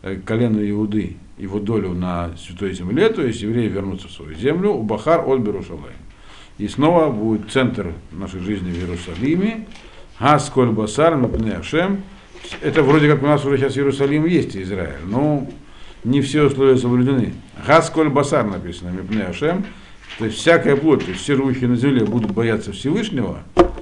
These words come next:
э, киноорме он кадшо, потому что будет он яр-, ясно виден из его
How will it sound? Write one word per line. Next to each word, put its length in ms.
э, 460
киноорме 680
он 240
кадшо, 360
потому 340
что 140
будет 260
он 60
яр-, 340
ясно 320
виден 340
из 180
его 400